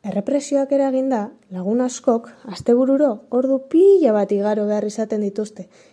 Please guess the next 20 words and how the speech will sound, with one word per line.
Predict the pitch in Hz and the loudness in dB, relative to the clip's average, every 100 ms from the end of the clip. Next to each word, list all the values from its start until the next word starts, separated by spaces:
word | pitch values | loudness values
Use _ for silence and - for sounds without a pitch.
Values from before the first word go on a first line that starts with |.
| - | -6
ibilgailuetan, | 214 220 202 190 185 180 180 175 _ _ _ _ - | 0 2 2 -2 -4 -8 -10 -16 _ _ _ _ -4
alde | 233 233 | 0 2
batetik | 220 226 220 196 | 0 -2 -4 -4
bestera, | 214 214 - 180 175 _ _ _ _ _ _ _ - | -6 -6 -8 -10 -12 _ _ _ _ _ _ _ -4
euren | 214 220 | -2 -2
bizitzak | 226 233 247 262 262 | -4 -6 -6 -6 -6
arriskatuz. | 240 247 - 185 196 196 - _ _ _ _ _ _ _ _ _ _ _ _ _ _ _ _ _ - | -6 -6 -10 -8 -10 -10 -18 _ _ _ _ _ _ _ _ _ _ _ _ _ _ _ _ _ 4
Hauek | 277 262 285 - _ _ - | 6 6 4 -8 _ _ -16
istripu | 220 - 277 285 240 | -14 -4 -4 0 0
asko | 240 240 220 | 0 -2 -10
jasaten | 202 202 208 226 220 | -8 -8 -4 -4 -4
dituzte, | 214 202 190 170 _ _ _ _ _ | -6 -10 -12 -16 _ _ _ _ _
eta | 220 185 180 | -14 -8 -4
beraz, | 185 208 208 - - _ _ _ _ - | 0 0 -2 -8 -20 _ _ _ _ -8
jende | 226 240 240 | -2 0 0
askok | 240 277 277 - | -2 -2 -2 -2
bizia | 233 233 311 208 | -2 0 0 2
galtzen | 208 208 214 | 0 -2 -2
du | 190 | -2
bertan. | 185 185 180 | -4 -8 -14